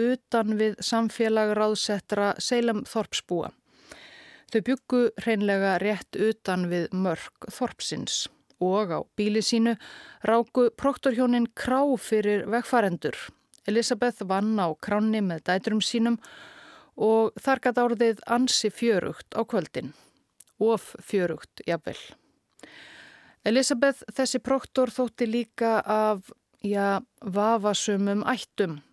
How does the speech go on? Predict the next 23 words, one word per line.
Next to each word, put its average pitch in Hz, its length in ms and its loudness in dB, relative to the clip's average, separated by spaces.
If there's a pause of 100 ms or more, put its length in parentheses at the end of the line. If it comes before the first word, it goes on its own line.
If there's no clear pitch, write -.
(320)
Amma 240 260 4
hennar, 254 480 4
Ann 190 240 0 (120)
Burt, - 520 -2
hafði 220 240 0
verið 214 320 2 (160)
kvekari, 196 640 0 (540)
sem 208 200 0
sé 202 280 2 (100)
tilheyrt 240 560 0
annarri 226 420 2
grein 208 400 0
kristinnar 185 800 -2
mótmælendatrúar 233 960 0 (460)
sem 220 340 0 (120)
púritanarnir 247 920 0
siðvöndu 240 760 0
sem 190 220 -2
byggðu 180 460 0
Selemþorp 233 880 -2
litu 208 440 0
mjög 190 440 0
hornauga. 190 500 -4